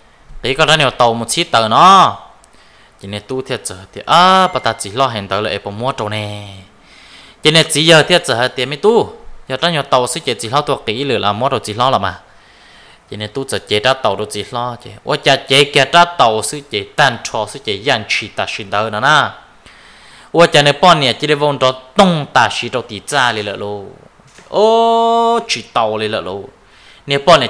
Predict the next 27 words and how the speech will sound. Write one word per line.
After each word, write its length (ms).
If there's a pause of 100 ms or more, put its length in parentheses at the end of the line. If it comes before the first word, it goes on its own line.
chỉ 120
vòng 220
đó 120
tông 380
chỉ 120
luôn 120
là 140
khó 140
muốn 280
chú 140
lù 380
xí 160
lô. 160 (760)
Tê 80
luôn 120
là 100 (100)
khó 80
muốn 220
chính 240
trái 180
lên 140
là 100 (120)
chế. 280
Ờ, 120 (200)
truân 180
châu, 120 (100)
tru-, 80